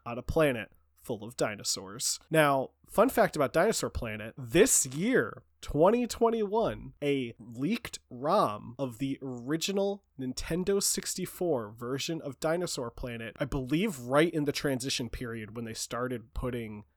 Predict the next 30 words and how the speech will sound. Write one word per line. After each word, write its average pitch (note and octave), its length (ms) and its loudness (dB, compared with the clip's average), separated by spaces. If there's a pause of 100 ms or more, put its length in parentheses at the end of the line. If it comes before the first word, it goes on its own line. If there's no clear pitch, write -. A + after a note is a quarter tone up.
Star A#2+ 260 -4
Fox A2 300 -8
characters A2 480 -10
into D3+ 320 -6
it, F3 160 -4 (120)
was C#3 300 8
made C3+ 220 4
available A2+ 720 -8
via, A2+ 600 -6 (180)
um, A#2 260 -8
someone D#3+ 420 4
who B2 140 -4
found B2 480 -4 (100)
a A#2 260 -6
development A#2+ 680 -6
kit G#2+ 300 -12 (280)
for A2+ 500 -4 (100)
the G#2+ 480 -12
original A2+ 640 -10
version. G#2 480 -12 (300)
So, C#3+ 560 6 (120)
with B2 200 -8
the C3+ 80 -4
help D3 220 -2
of D#3+ 100 -4
emulators B2+ 640 0
such - 220 -8
as A2 100 -12
Project A2+ 380 -10
sixty-four, B2+ 800 -6